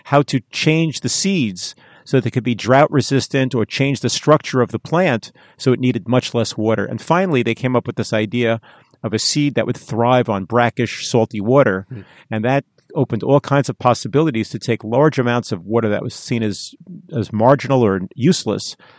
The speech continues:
Speaker 1: and suddenly turn it into something of great value.
Speaker 2: So what could they grow in brackish water? What are examples of crops?
Speaker 1: Oh, my goodness. Oh, tomatoes and peppers and cucumbers and melons and all kinds of row crops. It's, it's really, uh,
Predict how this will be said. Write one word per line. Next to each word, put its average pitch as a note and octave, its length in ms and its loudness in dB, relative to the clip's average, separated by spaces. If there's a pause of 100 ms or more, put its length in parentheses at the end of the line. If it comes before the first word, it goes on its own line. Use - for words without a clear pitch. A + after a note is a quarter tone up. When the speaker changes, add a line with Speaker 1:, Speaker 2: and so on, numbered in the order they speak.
(180)
Speaker 1:
and A2 120 -8
suddenly A#2+ 280 0
turn B2 240 -6
it A2 80 -6
into G#2+ 200 -8
something A2+ 280 -6
of G2+ 140 -8
great A2+ 240 -4
value. G#2 420 -4 (300)
Speaker 2:
So - 140 -2
what E3 280 -4
could D#3 200 -8
they C#3+ 140 -6
grow C3 360 -2
in B2 140 -6
brackish A#2 420 -8
water? A#2+ 320 -6
What F3 120 -10
are A2+ 80 -6
examples A2 480 -12
of G#2 100 -16
crops? - 420 -20 (600)
Speaker 1:
Oh, F3 120 4
my B2 120 2
goodness. B2+ 400 -6
Oh, B2+ 240 0
tomatoes B2 680 0
and A2+ 140 -12
peppers A2+ 520 -8
and G#2 100 -14
cucumbers A2 640 -6
and G#2 160 -8
melons A#2+ 560 -4
and G#2 220 -10 (400)
all D3 120 2
kinds B2+ 300 -2
of F#2 140 -6
row A#2+ 160 4
crops. - 540 -2
It's, - 320 -8
it's B2 240 -8
really, A#2+ 320 -2
uh, G#2 200 -2